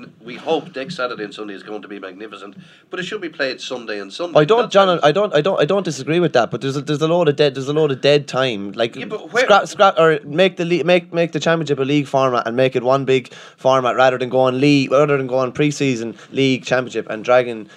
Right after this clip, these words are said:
Speaker 2: like, nine months out. There's
Speaker 1: But
Speaker 2: no need to drag nine months
Speaker 1: the
Speaker 2: out.
Speaker 1: G A telescoped the season to open up the summer for club championships,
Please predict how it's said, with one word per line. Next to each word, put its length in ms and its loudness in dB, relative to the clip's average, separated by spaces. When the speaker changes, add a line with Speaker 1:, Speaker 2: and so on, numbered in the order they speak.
Speaker 2:
like, 280 -4
nine 240 0
months 240 -6
out. 220 -2
There's 100 -10
Speaker 1:
But 60 -2
Speaker 2:
no 100 2
need 200 0
to 60 -10
drag 220 2
nine 160 -6
months 180 -6
Speaker 1:
the 100 0
Speaker 2:
out. 40 -2
Speaker 1:
G 140 -6
A 140 -4
telescoped 680 -4
the 80 -14
season 400 -8
to 100 -6
open 380 -4
up 140 -10
the 80 -10
summer 300 -6
for 120 -10
club 320 -10
championships, 760 -10